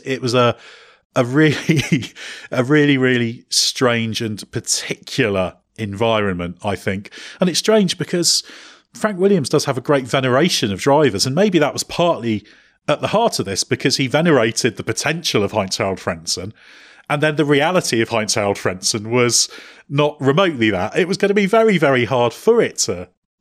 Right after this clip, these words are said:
be that, considering how brilliant he was. He was the guy who was better than Schumacher. And who was better than Schumacher in that period? Well, nobody, really. So you're setting this impossible target. So perhaps that mentality in the team played its part as well. I,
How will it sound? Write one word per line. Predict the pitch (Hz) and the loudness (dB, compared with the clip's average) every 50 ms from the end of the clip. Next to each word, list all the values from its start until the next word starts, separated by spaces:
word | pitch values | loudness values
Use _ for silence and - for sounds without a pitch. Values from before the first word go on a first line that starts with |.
| _ - | _ -6
be | 113 110 | -4 -4
that, | 95 92 87 85 - - _ _ _ - | -2 -4 -6 -8 -10 -16 _ _ _ -14
considering | - 117 107 - 135 117 113 110 107 104 104 - | -10 -6 -2 0 2 2 2 2 0 0 -4 -6
how | - - 139 127 | -4 -2 -2 -2
brilliant | - - 131 117 113 110 98 | -2 -2 -2 0 -2 -2 -4
he | 104 107 | -2 0
was. | 123 123 107 - - | 2 2 0 0 -2
He | - 156 143 123 | -4 -4 -4 -4
was | 113 120 123 123 110 - | -2 -2 0 0 0 -2
the | - 131 | -4 -2
guy | 113 131 127 123 123 | 0 2 2 2 2
who | 117 127 123 | 0 0 0
was | 123 120 | -2 -2
better | - 143 127 - - 139 | 0 -2 -2 0 -2 -4
than | 120 127 | -4 -4
Schumacher. | - - 202 202 170 131 101 - - - 85 - - - - - - - - _ - - - | -2 0 0 2 2 0 -2 -6 -8 -12 -14 -14 -16 -20 -20 -20 -20 -20 -20 _ -20 -10 -6
And | 131 135 123 | -6 -2 0
who | 165 165 156 | 0 0 2
was | 170 180 - | 2 0 2
better | - 131 113 - - 104 | 2 0 -2 -2 -2 -6
than | 101 98 | -6 -6
Schumacher | - - 110 98 87 92 87 - - 101 | -4 -2 -2 -2 -2 -4 -6 -6 -6 -4
in | 90 | -4
that | 95 95 87 | -4 -6 -6
period? | - 120 107 101 110 135 | -4 -4 -2 -2 -2 -2
Well, | 147 156 143 - | -2 -4 -4 -4
nobody, | 90 107 117 120 127 151 165 180 165 120 110 95 92 85 80 - _ _ _ - | -8 -10 -8 -4 0 2 2 2 2 2 0 -2 -4 -6 -10 -14 _ _ _ -4
really. | 117 131 143 135 104 92 85 80 85 - _ - - - - - | 0 2 2 2 2 0 -2 -8 -12 -18 _ -20 -20 -20 -16 -10
So | - - - 143 131 123 120 123 123 120 - _ | -8 -4 0 2 2 4 4 2 2 0 -4 _
you're | - 135 135 139 | -10 -8 -6 -2
setting | - - - - 156 139 - - - 131 113 110 | 0 0 0 0 0 -2 -2 0 0 -2 -2 -4
this | - 123 117 - - | -6 -4 -2 0 0
impossible | 127 120 120 - - - - - 127 - - - - 131 104 120 110 | 0 0 -2 -4 -10 -12 -10 -10 -6 -4 -2 0 0 0 0 -2 -2
target. | 104 - 127 120 117 110 101 - 90 87 - - - - - - - - - - - - - - _ | -2 0 0 2 2 2 0 0 -4 -6 -6 -6 -6 -6 -6 -12 -20 -20 -20 -20 -20 -20 -20 -16 _
So | - - - 143 131 123 120 120 120 113 | -4 -2 0 2 4 4 4 2 2 0
perhaps | - - - 160 - - - | -4 -4 -4 -4 -4 -4 -2
that | - 139 127 - - - | -2 -2 -2 -4 -6 -6
mentality | 127 120 120 117 - - 131 117 107 101 - 127 113 | -4 -2 -2 -2 -2 -2 -2 0 0 0 0 0 0
in | 107 | 0
the | 107 107 | 0 0
team | - - 127 127 113 95 | 0 0 0 0 -2 -2
played | - 107 95 95 101 | -4 -4 -4 -4 -4
its | 95 - - | -8 -10 -12
part | - - - 110 101 95 - - | -10 -6 -4 -2 -2 -2 -4 -6
as | 107 95 | -6 -4
well. | 107 123 117 104 92 95 101 | 0 0 2 2 2 0 0
I, | 104 120 | 0 -2